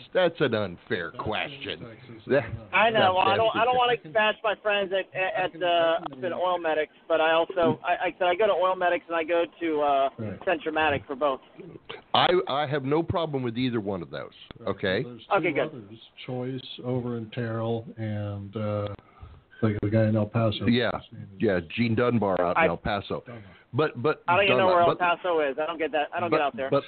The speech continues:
Speaker 2: <laughs>
Speaker 1: but let me ask a question now about the tires.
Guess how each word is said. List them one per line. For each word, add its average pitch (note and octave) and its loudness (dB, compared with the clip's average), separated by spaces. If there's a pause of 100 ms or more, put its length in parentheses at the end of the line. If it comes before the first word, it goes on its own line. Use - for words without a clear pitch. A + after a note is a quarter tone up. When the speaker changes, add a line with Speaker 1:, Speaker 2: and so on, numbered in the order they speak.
Speaker 2:
<laughs> B2+ -8
Speaker 1:
but C#3+ 4
let E3 2
me G3 4
ask F#3 2
a E3+ 0
question E3 -2
now B2+ -8
about A2+ -10
the A2+ -10
tires. D3+ -8